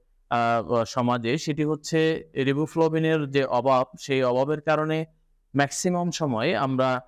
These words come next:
আহ, দেখতে পাই যে মুখে ঘায়ের রোগী বা ত্বকের রোগী আমাদের কাছে সবচাইতে বেশি আসে। তো মুখে ঘায়ের যে সকল রোগীগুলো আছে এদের কিন্তু রিবোফ্লাভিনের মাধ্যমে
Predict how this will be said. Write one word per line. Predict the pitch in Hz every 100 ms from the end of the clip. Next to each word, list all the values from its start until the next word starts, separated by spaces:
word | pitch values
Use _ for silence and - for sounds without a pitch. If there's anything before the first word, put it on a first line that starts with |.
| _ _ -
আহ, | 120
দেখতে | 117 131 - 147
পাই | 143 139
যে | 139
মুখে | 135 127 143
ঘায়ের | 120 123 123 120
রোগী | 120 117 120
বা | 113 113
ত্বকের | 113 123 120 135 123
রোগী | 127 110 113 147
আমাদের | 117 113 110
কাছে | 113 - 165
সবচাইতে | 139 - 117 113
বেশি | 110 110 -
আসে। | - - - _ _ _ _ _ _
তো | 135
মুখে | 131 156 160 214
ঘায়ের | 175 175 185 185
যে | 170 160
সকল | 160 165 151
রোগীগুলো | 131 131 156 165 165
আছে | 160 - 190 156
এদের | 139 147
কিন্তু | 151 151 170
রিবোফ্লাভিনের | 143 143 165 - 160 151 151
মাধ্যমে | 143 127 135 156